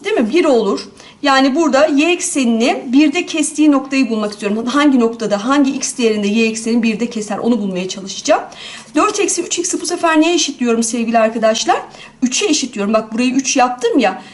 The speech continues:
eşittir üç dedim. Buradan işlemi yaparsam x'in ne olacaktır? Bir bölü üç olacaktır. Bak x bir bölü üçken y'si bir. Şimdi bunları yerleştirelim beraberce. X'imiz bir iken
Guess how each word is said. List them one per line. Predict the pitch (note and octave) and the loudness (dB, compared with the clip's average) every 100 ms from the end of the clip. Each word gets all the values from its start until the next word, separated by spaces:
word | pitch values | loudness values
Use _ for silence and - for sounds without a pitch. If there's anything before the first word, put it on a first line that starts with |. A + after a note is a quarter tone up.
| - | -8
eşittir | - D4 - F4 | -4 -2 0 0
üç | C#4+ - | 0 -2
dedim. | A3+ G3+ G3+ - - - - | -6 -6 -10 -16 -20 -10 -2
Buradan | D#4 F#4 G4 F#4+ | 0 4 2 2
işlemi | F#4+ F#4 F4 | -2 0 0
yaparsam | F4+ F4+ F4+ F4 E4 C#4+ | 0 2 2 2 0 -4
x'in | D#4 - E4 | -4 -2 0
ne | |
olacaktır? | F#4 D#4+ C4 B3+ - - | 2 2 2 0 -2 0
Bir | D4+ | 2
bölü | B3+ C4+ | 2 0
üç | C4 | -2
olacaktır. | G#3+ G3 F#3+ F3+ G3 | -6 -8 -8 -4 0
Bak | G3+ - - | 0 -4 -6
x | D4 C#4+ - | -4 -4 2
bir | C#4+ D#4 | 2 2
bölü | F#4 F#4+ | 0 -2
üçken | F4+ G4 G4+ A#4+ - - | -2 0 -2 -2 -12 -2
y'si | B3+ C4+ C4 A3+ | 2 2 0 -2
bir. | F#3+ - - - - | -4 -8 -14 -20 -10
Şimdi | - D#4 | -2 0
bunları | D#4 F4 | 4 4
yerleştirelim | D#4+ C#4 C4+ C#4+ A#3+ A3 | 4 2 0 -2 -2 0
beraberce. | G#3+ G#3 G#3 F#3+ G3 F4 A#4 - - _ _ _ - _ _ - | 0 0 0 -2 -2 -2 -4 -10 -20 _ _ _ -20 _ _ -8
X'imiz | C#4+ C#4+ - F4+ F4+ B3 A3 | -4 -2 -2 2 2 2 2
bir | F4 | 2
iken | G4 - G4+ F#4+ | 0 -2 0 0